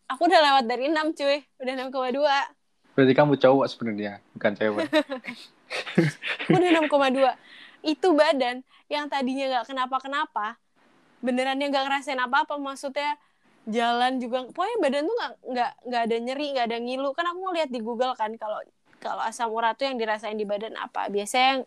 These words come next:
Speaker 1: ngeri, ngilu di kaki gitu.
Speaker 2: Pegel-pegel.
Speaker 1: Pokoknya iya gitu-gitulah. Dan aku tuh nggak ngerasain itu. Tapi setelah aku tahu asam uratku enam koma dua,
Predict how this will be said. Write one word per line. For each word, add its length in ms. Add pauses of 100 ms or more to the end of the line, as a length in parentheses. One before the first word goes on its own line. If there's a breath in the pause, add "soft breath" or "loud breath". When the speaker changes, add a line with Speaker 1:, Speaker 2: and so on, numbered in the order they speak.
(260)
Speaker 1:
ngeri, 320
ngilu 640 (160)
di 160
kaki 320
gitu. 160
Speaker 2:
Pegel-pegel. 400
Speaker 1:
Pokoknya 400
iya 240
gitu-gitulah. 560 (260)
Dan 160
aku 160
tuh 80
nggak 160
ngerasain 400
itu. 240 (400 soft breath)
Tapi 400
setelah 560
aku 400
tahu 320
asam 320
uratku 240
enam 160
koma 240
dua, 240